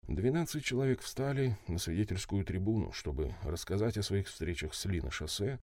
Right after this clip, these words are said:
и в переулках Флориды на протяжении многих лет. Там действует закон, известный как правило Уильямса, позволяющий признавать доказательства, относящиеся к другим преступлениям,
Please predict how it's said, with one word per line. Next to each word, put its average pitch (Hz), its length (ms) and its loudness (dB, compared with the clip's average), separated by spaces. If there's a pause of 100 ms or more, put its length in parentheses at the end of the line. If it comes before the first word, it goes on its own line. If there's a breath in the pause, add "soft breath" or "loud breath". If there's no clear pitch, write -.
(140)
и - 100 -2
в - 100 -6
переулках 131 500 0
Флориды 110 680 2
на 104 160 2
протяжении 98 600 2
многих 82 500 0
лет. - 300 -8 (640)
Там 165 200 2
действует 135 420 2
закон, 135 380 4
известный 90 420 2
как - 260 -4
правило 98 400 2
Уильямса, 101 640 0 (360)
позволяющий 82 600 0
признавать 82 480 0
доказательства, 110 720 -2
относящиеся 95 720 0
к 90 80 -2
другим 104 380 2
преступлениям, 82 760 -2